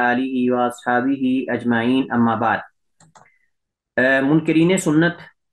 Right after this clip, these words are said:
जो मुस्तशरिकीन में से हों या कोई और दूसरे हों, उनके जो सुन्नत के हवाले से मुख्तलिफ किस्म के एतराज़ात हैं और वो उसूल जिन पर वो इन एतराज़ात की बुनियाद रखते हैं,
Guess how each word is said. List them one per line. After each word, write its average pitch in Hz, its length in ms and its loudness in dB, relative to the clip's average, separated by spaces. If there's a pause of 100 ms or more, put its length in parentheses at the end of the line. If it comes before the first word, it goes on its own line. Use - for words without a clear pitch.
(760)
जो 135 140 -4
मुस्तशरिकीन 139 720 0
में 160 100 4
से 160 140 0
हों 143 280 2
या 135 460 0 (200)
कोई 135 180 -4
और 131 260 0
दूसरे 131 400 -2
हों, 120 160 -2 (320)
उनके 143 300 0
जो 147 120 0
सुन्नत 147 380 -2
के 160 80 2
हवाले 131 360 2
से 131 260 -2
मुख्तलिफ 135 380 -4
किस्म 135 300 -2
के 131 100 -2
एतराज़ात 123 760 0
हैं 107 380 -6
और 113 320 -4 (880)
वो 151 100 2
उसूल 170 520 2
जिन 165 240 2
पर 160 180 0
वो 151 240 2
इन 147 140 2
एतराज़ात 131 680 0
की 143 100 2
बुनियाद 127 460 0
रखते 123 340 -6
हैं, 104 280 -8